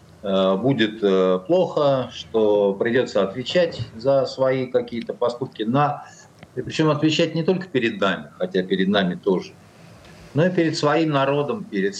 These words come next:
э, теми семьями погибших, э, пропавших без вести и так далее и тому подобное. Да? И, значит, надо потихоньку как-то так вот,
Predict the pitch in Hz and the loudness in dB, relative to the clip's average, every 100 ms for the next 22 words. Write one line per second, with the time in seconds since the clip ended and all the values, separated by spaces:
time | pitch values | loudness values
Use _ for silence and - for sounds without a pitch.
0 | - 107 104 104 139 127 113 101 98 98 | -2 2 2 2 0 2 2 2 2 2
1 | - 143 131 113 104 98 95 - 113 113 | 0 0 2 2 4 4 2 2 0 2
2 | 143 143 - 107 - 107 104 101 - 120 | 0 0 -2 -4 0 2 4 2 2 0
3 | 139 135 - 87 87 139 117 113 - - | 0 -2 -6 -8 -2 -2 0 -4 -2 0
4 | 104 101 - - - - - 110 110 117 | 0 0 -12 -20 -20 -20 -4 0 0 2
5 | 147 127 104 101 101 117 101 87 80 73 | 2 2 0 0 -2 0 -2 -2 -8 -14
6 | 73 - 92 110 113 101 113 120 180 180 | -20 -8 0 2 2 2 0 0 0 0
7 | - 165 165 139 127 123 107 147 139 107 | -2 -2 0 -2 -4 -6 -2 0 0 -2
8 | 101 117 - 98 104 101 - | -2 -2 -4 -4 -2 -2 -4